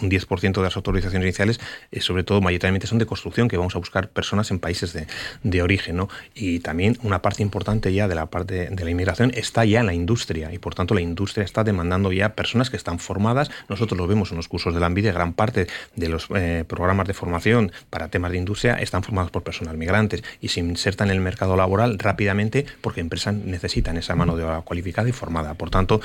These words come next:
yo creo que es un mix entre todos, pero creo que lo estamos haciendo bien y en ese sentido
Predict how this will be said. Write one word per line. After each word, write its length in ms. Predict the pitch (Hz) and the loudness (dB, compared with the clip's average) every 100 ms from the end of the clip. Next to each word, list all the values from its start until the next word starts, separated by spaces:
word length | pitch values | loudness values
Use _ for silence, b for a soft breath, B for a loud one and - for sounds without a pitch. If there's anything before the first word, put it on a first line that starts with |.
| B B B | B B B
yo 180 | 95 92 | 0 4
creo 160 | 104 | 2
que 80 | 107 | 2
es 100 | 98 | 0
un 160 | 95 95 | 2 2
mix 220 | 107 - | 2 2
entre 220 | 98 98 | 2 2
todos, 280 | 95 131 - _ - - | 4 2 2 _ -16 0
pero 140 | 107 | 2
creo 160 | 110 156 | 4 4
que 60 | |
lo 40 | 135 | 2
estamos 280 | - 117 110 | 2 -2 -2
haciendo 340 | - 90 82 | -4 -4 -2
bien 220 | 85 82 | -2 -2
y 120 | 85 | -2
en 80 | 85 | -2
ese 140 | 95 - | -4 -2
sentido 460 | 98 92 107 123 | -2 2 4 2